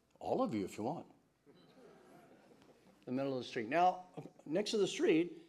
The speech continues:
is a sidewalk that we've created or God created. It's safe. That's where people walk, on the sidewalk, right? But for some reason on this day, we decide to stand in the middle of the street,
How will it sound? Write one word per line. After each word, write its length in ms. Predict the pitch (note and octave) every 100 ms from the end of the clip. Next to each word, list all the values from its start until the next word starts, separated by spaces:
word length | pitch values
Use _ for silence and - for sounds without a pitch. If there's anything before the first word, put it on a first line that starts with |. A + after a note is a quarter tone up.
| _ _ _
is 120 | B2+
a 40 | C3+
sidewalk 680 | F#3+ F#3+ D3 A#2 B2 D3+
that 200 | A#2+ A2+ A2+ - _ _ _ _
we've 200 | A2+ B2+
created 540 | - C3+ A#2 G#2+ D3 D3+
or 100 | G#2
God 280 | G#2 G#2 A2
created. 520 | - G#2 G#2+ C3 D#3 - - _ -
It's 140 | -
safe. 280 | D4 B3+ - -
That's 240 | G2+ G#2+ B2+
where 140 | B2
people 340 | B2+ D#3+ D#3+
walk, 280 | F#3 C#4+ - A2
on 100 | A2+
the 80 |
sidewalk, 420 | - F#3+ B2+ F#2+ -
right? 160 | F3 - - - _
But 120 | G3+
for 80 | G#3
some 200 | G3 B3
reason 280 | F#3 C#3 C3
on 120 | A#2+
this 180 | A#2 A2
day, 180 | A#2+ A2+
we 140 | A2
decide 440 | B2+ A#2+ A#2+ A2+ A2
to 320 | G#2+ G2+ G2 G2+ - _ _ _ _ _ _
stand 420 | - - F2+ G#2+
in 80 | G#2
the 60 |
middle 260 | G#2 G#2 G#2
of 60 | G2+
the 60 |
street, 300 | G2 - -